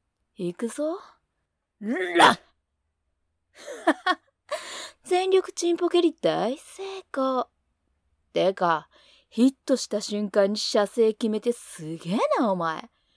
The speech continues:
プロのド Mって感じ。さてさて、もう動けないみたいだし、さすがに失礼すぎだっしょ、お前。女の子っていうか、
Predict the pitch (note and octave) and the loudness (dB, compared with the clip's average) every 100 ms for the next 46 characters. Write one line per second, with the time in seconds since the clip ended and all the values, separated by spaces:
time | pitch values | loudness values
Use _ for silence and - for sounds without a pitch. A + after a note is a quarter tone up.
0 | _ _ C#4 D4+ C#4+ B3 F#3 - E3+ E3+ | _ _ 0 6 6 6 2 0 -2 0
1 | F3 G3 G3+ F#3 F3+ F#3+ - - - E3+ | 0 0 0 0 -2 -6 -10 -16 -16 -16
2 | E3 D#3+ G3+ - _ _ _ _ _ _ | -18 -6 -6 -6 _ _ _ _ _ _
3 | _ _ _ _ - B4+ B4+ B4 B4+ B4 | _ _ _ _ 2 4 8 8 8 4
4 | A#4 B4 C#5 C#5+ - - _ _ B3 C4 | 2 4 0 -2 -6 -16 _ _ 0 2
5 | B3+ G#3 A#3 A#3 C#4+ C#4+ B3+ A#3 G#3+ G3+ | 2 2 0 2 0 0 -2 -4 -4 -4
6 | F#3+ - A#3+ - _ _ _ _ A#3+ A3+ | -6 -4 -4 -4 _ _ _ _ -4 -4
7 | A#3 A3 G#3+ G#3+ - - F#3 D#4+ - G4+ | 0 2 2 0 -10 0 2 2 0 0
8 | G#4+ G#4+ G4+ - D4+ C#4+ C4+ A3+ G#3+ G#3 | 0 0 -2 4 8 8 6 4 -2 -4
9 | G#3+ G#3 F3+ F#3 _ _ _ _ _ C4+ | -4 -4 -6 -10 _ _ _ _ _ -2
10 | B3 D4 D4+ D#4 D#4 C#4+ A#3+ - C#4+ - | 2 4 4 2 2 0 -2 0 0 0
11 | _ _ - D#4+ C#4 C#4+ - C4 A3+ E3+ | _ _ -4 -2 -2 -2 -2 -2 -4 -10